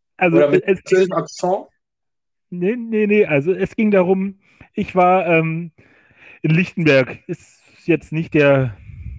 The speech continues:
Speaker 1: sozial stärkste, ähm, Bezirk, aber da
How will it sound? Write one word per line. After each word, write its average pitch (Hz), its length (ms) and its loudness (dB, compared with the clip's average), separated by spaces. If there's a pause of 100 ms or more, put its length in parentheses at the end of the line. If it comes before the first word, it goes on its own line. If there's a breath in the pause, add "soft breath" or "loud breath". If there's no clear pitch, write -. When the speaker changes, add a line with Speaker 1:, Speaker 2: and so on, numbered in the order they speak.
(220 loud breath)
Speaker 1:
sozial 143 480 -2
stärkste, - 520 -4
ähm, 127 1000 -4 (720 soft breath)
Bezirk, 190 480 0 (100)
aber 139 220 0
da 143 180 2